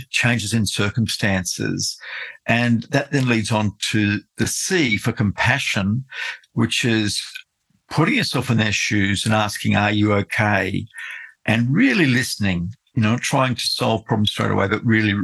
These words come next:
listening. The A is to help them access experts. So that could be to, to call their employee assistance program,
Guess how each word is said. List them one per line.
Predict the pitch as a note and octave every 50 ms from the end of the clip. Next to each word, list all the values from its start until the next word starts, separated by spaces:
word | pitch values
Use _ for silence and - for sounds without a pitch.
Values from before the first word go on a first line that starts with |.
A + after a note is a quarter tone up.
| - - _
listening. | A2 G#2 G#2 G#2+ G#2 - - - G#2 F#2+ F#2 F#2 G2 - - - - - - - - - - - - - - - - -
The | A#2+ B2 B2+
A | C3+ E3 G3+ G3+ F#3 D3 - -
is | B2 A2+ -
to | - A2+
help | - B2+ A2+ A#2 A#2 - - - - -
them | A#2+ A2+ - -
access | B2 B2 - - - B2 A2 - -
experts. | A2+ G2 - - - - A2+ G2 G2 G#2 - - - - -
So | - G#2+ G2+ G#2 G#2+ G#2 G#2+ G#2
that | - - A2+ - -
could | - - A2
be | A2+ G2
to, | G2+ - - - - - - - - -
to | C#3
call | - - - A#2 A2+
their | G2+ A2+ A2 A2
employee | G#2+ G2+ - - A#2 A2+ A2 G#2
assistance | - - - B2+ - - - A#2 A2+ -
program, | - - - A2+ A2 A2 G#2 - B2 A#2 A#2 A2+ A2+ A2+ A2+ A2+ G2+